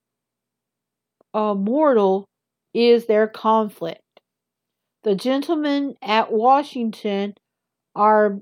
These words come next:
mostly preaching and legislating to secure the fabulous blessings of industrial progress.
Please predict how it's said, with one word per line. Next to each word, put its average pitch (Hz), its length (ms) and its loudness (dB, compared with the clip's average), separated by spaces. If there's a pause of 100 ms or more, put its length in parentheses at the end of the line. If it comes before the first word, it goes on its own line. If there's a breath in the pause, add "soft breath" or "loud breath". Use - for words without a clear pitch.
(120)
mostly 240 640 -2
preaching 240 680 -6
and 208 320 -6
legislating 202 920 -2 (400)
to 220 160 -4
secure 277 580 -4
the 214 160 0
fabulous 262 880 -2 (380)
blessings 240 640 0
of 208 280 -4
industrial 233 760 0
progress. 208 680 0